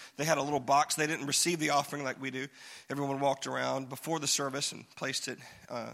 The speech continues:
in the box and in the treasury. And, and so he's watching this, and so the lady comes in, throws in her two mites, um, her two copper coins, and, and Jesus leans over and says, "Hey, she just gave more than everyone else here."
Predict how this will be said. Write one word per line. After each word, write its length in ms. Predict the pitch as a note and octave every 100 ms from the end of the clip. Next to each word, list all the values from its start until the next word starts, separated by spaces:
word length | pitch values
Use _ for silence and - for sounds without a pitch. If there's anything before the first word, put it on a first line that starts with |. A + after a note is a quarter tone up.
| -
in 120 | B2
the 60 | A#2
box 380 | A#2+ C3+ -
and 100 | A#2 A2+ - - -
in 80 |
the 80 | C3
treasury. 440 | A#2+ A#2 C3 C3+ C#3+ - - -
And, 200 | D3+ D3 D3+
and 100 | D3+
so 120 | E3
he's 160 | D3+
watching 400 | D#3 A#3 D#4 F#3+
this, 240 | D3+ C#3+ - - - -
and 120 | E3
so 100 | E3
the 100 | E3+
lady 260 | E3 G#3+ B3+
comes 300 | A3 F3 D3+
in, 160 | D#3
throws 260 | D#3 E3 D#3+
in 80 | E3+
her 160 | E3
two 220 | E3+ - D#3+
mites, 500 | C3+ E3+ - - -
um, 320 | E3 B2+ B2 B2+ - -
her 120 | C3+
two 200 | - D3
copper 280 | D#3+ D3 C3+
coins, 480 | - D3 F#3 A3+ -
and, 140 | B2 - - - -
and 220 | D3 C#3
Jesus 260 | D3 F3+ D#3
leans 240 | D#3+ D#3
over 160 | E3+ F#3
and 60 |
says, 180 | D#3 B2+
"Hey, 380 | - A3+ C3+ - - - _ _ -
she 180 | - B3
just 240 | G#3 D3+
gave 160 | C#3+ C#3
more 180 | D3+
than 80 | C#3
everyone 280 | C#3 C#3+ D3+
else 180 | D#3+ -
here." 180 | -